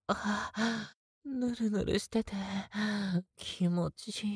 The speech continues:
いい。けど、いいんすか？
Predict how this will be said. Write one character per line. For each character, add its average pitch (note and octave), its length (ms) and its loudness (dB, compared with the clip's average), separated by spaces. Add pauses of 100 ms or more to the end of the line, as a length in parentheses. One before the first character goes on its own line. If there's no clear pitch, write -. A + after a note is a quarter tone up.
(880)
い G#3+ 600 2
い。 - 60 -12 (1120)
け B3 160 2
ど、 - 180 6 (1300)
い G3+ 260 6
い - 20 10
ん F3+ 60 8
す - 140 0
か？ F3+ 440 2